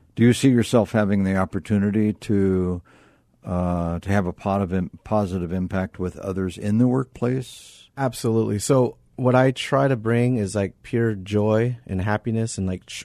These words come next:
Speaker 2: true authentic joy. And, you know, you talk about fa-, false idols. Success and money was my false idol.
Speaker 1: Yeah.
Speaker 2: I put that above everything, and now I put God above everything. And, and I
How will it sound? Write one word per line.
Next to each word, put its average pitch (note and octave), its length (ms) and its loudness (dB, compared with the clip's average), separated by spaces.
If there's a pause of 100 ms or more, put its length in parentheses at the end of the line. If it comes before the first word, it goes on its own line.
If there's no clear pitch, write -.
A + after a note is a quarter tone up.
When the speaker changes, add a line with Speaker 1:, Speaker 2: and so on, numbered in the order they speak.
(120)
Speaker 2:
true C3 260 2
authentic G#2+ 460 -2
joy. D3+ 340 2 (500)
And, A#2 360 4 (240)
you A#2 100 4
know, G#2+ 240 2 (420)
you B2 80 -6
talk A#2+ 140 0
about A2 180 2
fa-, A2 300 0
false G#2+ 300 -2
idols. G2+ 360 -2 (640)
Success A#2+ 500 -2
and G#2 120 0
money A2 280 2
was G2+ 200 -2
my G#2 160 -2
false F2+ 300 -8
idol. F2 280 -6 (280)
Speaker 1:
Yeah. F#2 120 -8
Speaker 2:
I - 20 -2
put G#2+ 200 -4
that G2 140 -2
above F#2 220 -2
everything, F#2+ 500 -2
and F#2 80 -4
now A2 140 -2
I G#2+ 40 0
put F2 200 -6
God G2+ 260 -4
above F2 320 -8
everything. F2+ 480 -6
And, F2 160 -8 (500)
and G2+ 360 -2
I G2 180 -8